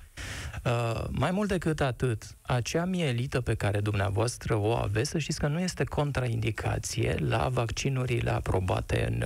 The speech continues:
uh, ziua de, de azi. Așadar, nu văd nicio problemă la așa ceva. Acel caz care a circulat și pe care l-au folosit foarte mult și grupurile care se opun,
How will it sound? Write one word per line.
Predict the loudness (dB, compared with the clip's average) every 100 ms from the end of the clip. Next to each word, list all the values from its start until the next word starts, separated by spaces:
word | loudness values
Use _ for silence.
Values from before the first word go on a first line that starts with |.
| 0
uh, | 0
ziua | 0 2 2 2 0
de, | 0 2 0 -2 -6 -6 -6 -4
de | 0 2 2 0
azi. | -2 0 0 -2
Așadar, | 0 0 0
nu | 0 0
văd | 0 0
nicio | 0 0 0
problemă | 2 2 2 2
la | 2
așa | 0 -2
ceva. | -2 0 0 -2 -6 -8 -6 -6 -8 -10 -4
Acel | -2 0 -2
caz | 0 0 2 0
care | -2 0
a |
circulat | 0 0 0 0 2 2 0
și | -4 -2
pe | -2
care | 0 0
l-au | 2 0
folosit | 0 0 0 0
foarte | 0 0 0
mult | 0 0
și | 0
grupurile | 0 0 0 0 0 0
care | 0 0
se | 0 0
opun, | 0 2 0 0 0